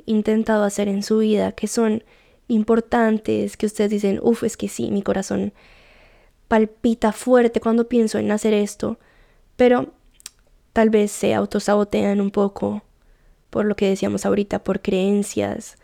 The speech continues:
por miedos de no ser aceptado, aceptada, equivocarme, que no les guste, no hacerlo bien. Y para mí esto ha sido como bloqueo en muchas cosas.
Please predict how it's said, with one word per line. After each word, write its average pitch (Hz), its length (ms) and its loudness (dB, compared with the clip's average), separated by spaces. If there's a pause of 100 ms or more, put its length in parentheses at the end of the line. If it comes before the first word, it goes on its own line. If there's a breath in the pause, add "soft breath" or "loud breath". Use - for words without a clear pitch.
(340 soft breath)
por 208 220 2
miedos 202 520 2
de 190 360 0 (100)
no 208 280 -2
ser 190 180 -2
aceptado, 196 560 0
aceptada, 196 720 -2 (340 soft breath)
equivocarme, 202 1160 0 (260 soft breath)
que 226 160 2
no 214 120 4
les 202 220 2
guste, 214 840 -2 (360)
no 233 120 6
hacerlo 202 400 2
bien. 190 460 -2 (400)
Y 254 100 2
para 233 220 4
mí 240 160 6
esto 233 180 0
ha 214 40 0
sido 233 320 4
como 247 340 2
bloqueo 226 580 2 (480)
en 226 140 2
muchas 208 260 -2
cosas. 214 500 -4